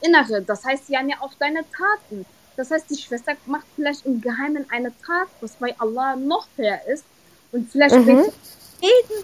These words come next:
Speaker 1: Tag Tahajjud, aber es ist nicht so hochrang wie bei der anderen Schwester.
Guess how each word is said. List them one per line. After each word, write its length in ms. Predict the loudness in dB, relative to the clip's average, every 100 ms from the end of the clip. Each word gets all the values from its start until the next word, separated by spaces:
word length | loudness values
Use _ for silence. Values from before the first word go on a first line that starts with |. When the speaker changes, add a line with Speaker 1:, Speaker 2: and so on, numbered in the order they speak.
| -8
Speaker 1:
Tag 260 | -4 -4 -4 _ _ -20 -10
Tahajjud, 600 | -4 -2 -2 -2 -2 -4 -6 _ _ _ -2
aber 160 | 0
es 140 | 0 -4
ist 160 | -8
nicht 180 | -10 -6
so 180 | -6 -4
hochrang 540 | -4 -4 -6 -2 0 0 0
wie 80 | 0
bei 160 | 0 -2
der 140 | -2
anderen 320 | -2 -6 -12
Schwester. 600 | -14 -14 -14 _ -12 -12